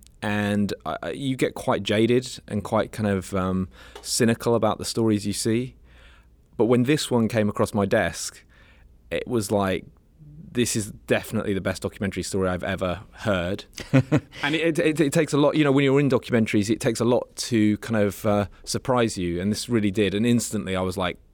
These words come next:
Speaker 1: "We have to do this film, and I want to direct this."
Speaker 2: And, and what was it that was presented to you? W-, in what form was the story coming to you?
Speaker 1: So the story was brought in by a young producer called Grace Hughes Hallett, and it was just a very, uh,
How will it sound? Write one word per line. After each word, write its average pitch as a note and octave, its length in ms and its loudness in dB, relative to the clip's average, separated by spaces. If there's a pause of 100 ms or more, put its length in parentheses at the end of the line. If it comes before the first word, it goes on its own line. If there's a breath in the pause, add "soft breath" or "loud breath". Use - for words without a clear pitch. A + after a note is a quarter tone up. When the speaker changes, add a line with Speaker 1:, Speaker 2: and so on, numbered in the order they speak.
(360)
Speaker 1:
"We A2 100 2
have A2 180 -2
to A2+ 60 -8
do A2 80 0
this G#2 140 -2
film, A2 300 2
and - 120 -6 (200)
I G2+ 140 -2
want G2+ 240 -2
to - 80 -12
direct F#2 280 -4
this." - 280 -14 (120)
Speaker 2:
And, G#2 160 2 (300)
and G#2 380 4
what D3 220 2
was A#2+ 340 2
it F#2 100 -2
that E2 120 2
was F2 120 0
presented F#2 560 0
to F2 100 -2
you? B1+ 340 -4
W-, - 340 -8
in F#2 140 0
what G#2+ 180 2
form G#2 480 4
was E2+ 140 2
the F2 100 0
story E2+ 320 2
coming E2 320 -2
to - 120 -8
you? C2 180 -6 (120)
Speaker 1:
So - 140 0
the C#3+ 100 4
story F3 220 4
was C#3+ 140 0
brought C#3 260 2
in A#2+ 120 2
by A#2 100 4
a A#2 40 4
young B2+ 180 2
producer A2+ 360 0
called G2+ 200 -8
Grace A2+ 240 2
Hughes G#2 240 -2
Hallett, G2+ 500 0
and A2+ 80 0
it - 80 0
was B2 140 -2
just - 240 -4
a B2+ 40 -2
very, B2 600 2
uh, G#2 220 2